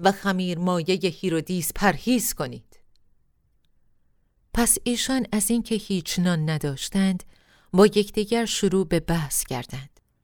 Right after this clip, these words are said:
اما عیسی آگاه از این امر به آنها گفت: «چرا درباره اینکه نان ندارید با هم بحث می‌کنید؟ آیا هنوز نمی‌فهمید یا درک نمی‌کنید؟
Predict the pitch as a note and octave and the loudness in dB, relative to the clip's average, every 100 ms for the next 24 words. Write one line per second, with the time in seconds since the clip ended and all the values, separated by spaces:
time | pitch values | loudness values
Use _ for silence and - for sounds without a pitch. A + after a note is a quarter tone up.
0 | _ A#3+ B3 A#3+ A3+ G3+ F#3+ - G#3+ G#3+ | _ 2 4 2 0 0 0 0 0 0
1 | - G3 G3 G#3 G#3+ F#3+ D#3 - G3+ - | 2 2 4 2 0 -2 -2 2 2 2
2 | F3 G3 G3 F3+ D#3 D#3+ D3+ E3 C#3+ F3 | 0 2 0 -2 -4 -2 0 0 -2 -4
3 | E3 E3+ F3 E3 - - - _ _ _ | -2 0 0 -2 -10 -18 -20 _ _ _
4 | _ _ _ _ _ _ - C4+ C4+ C4+ | _ _ _ _ _ _ 4 6 8 6
5 | B3 G#3+ F#3+ F#3+ E3+ E3+ F3+ F3 G#3+ F3+ | 4 2 4 4 6 2 0 0 0 2
6 | F#3 G3 F#3 F3 E3+ F#3+ E3 E3 D#3 - | 4 4 4 0 0 2 2 0 -2 0
7 | E3 D#3+ D#3+ F3 F3+ C3 - D#3 - D#3 | 0 0 0 2 0 0 -4 -4 -6 -8
8 | C3 A#2+ _ _ _ _ _ _ _ _ | -8 -14 _ _ _ _ _ _ _ _
9 | _ _ - D4 C#4+ A#3+ C4+ C#4 B3+ G#3 | _ _ 2 4 4 2 0 0 0 0
10 | A#3+ D#4 C#4+ - G3 F#3 A3 A#3 - - | 0 0 -4 -2 -2 -2 -4 -6 -16 -20
11 | - - B3+ A3+ A#3 B3 A#3+ - G#3+ A#3 | -8 6 8 8 6 4 4 -2 0 0
12 | D4 A#3+ - G3 F3+ A3 - | 0 -4 -4 -2 -2 -6 -10